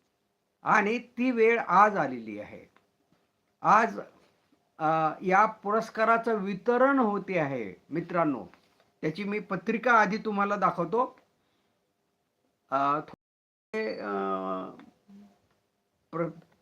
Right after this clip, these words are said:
पत्रिकेचं, अ, उलटं झालेलं आहे फोटोमध्ये, त्याच्यामुळे मी थोडंसं वाचून दाखवतो. सस्नेह निमंत्रण, लेखक बाबाराव मुसळे पुरस्कृत कलागंगा ग्रामीण कादंबरी पुरस्कार दोन हजार चोवीस वर्ष पहिले.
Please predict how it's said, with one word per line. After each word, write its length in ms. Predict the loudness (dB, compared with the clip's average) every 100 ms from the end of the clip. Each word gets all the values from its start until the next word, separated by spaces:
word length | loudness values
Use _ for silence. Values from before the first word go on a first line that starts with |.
| _ -6
पत्रिकेचं, 840 | -4 -2 2 0 2 2 2 2
अ, 640 | 0 -4 -4 -2 -2 -2 -4 -12 -6
उलटं 380 | -2 -2 2 4
झालेलं 420 | 6 6 4 4
आहे 640 | 6 6 4 2 -2 -4 -12 -20 _ -8
फोटोमध्ये, 500 | -6 -2 -2 -2 -4
त्याच्यामुळे 400 | -2 -2 -2 -4
मी 140 | -6 -4
थोडंसं 300 | -2 0 2
वाचून 340 | 2 2 2
दाखवतो. 580 | 4 4 2 -4 -8 -10 -20 -20 _ -2
सस्नेह 680 | -2 -2 -4 0 4 6 6
निमंत्रण, 680 | 4 0 -2 0 0 -2 -4 -10 -20 _ -2
लेखक 420 | -2 0 2 2
बाबाराव 580 | 2 2 4 6 6 6
मुसळे 400 | 2 -2 -2 -2
पुरस्कृत 580 | -4 -4 -4 -4 -6 -6 -6 2
कलागंगा 640 | 8 8 8 0 0 0
ग्रामीण 460 | 0 0 0 0 -4
कादंबरी 600 | -2 -2 -2 -2 -2 -2
पुरस्कार 600 | -2 -2 -2 -2 -2 -2 -6 -20 _ -10
दोन 300 | 0 2 4
हजार 260 | 4 4
चोवीस 540 | 2 -4 -4 -4 -4 -2
वर्ष 300 | -2 0 -4
पहिले. 480 | -2 0 0 -2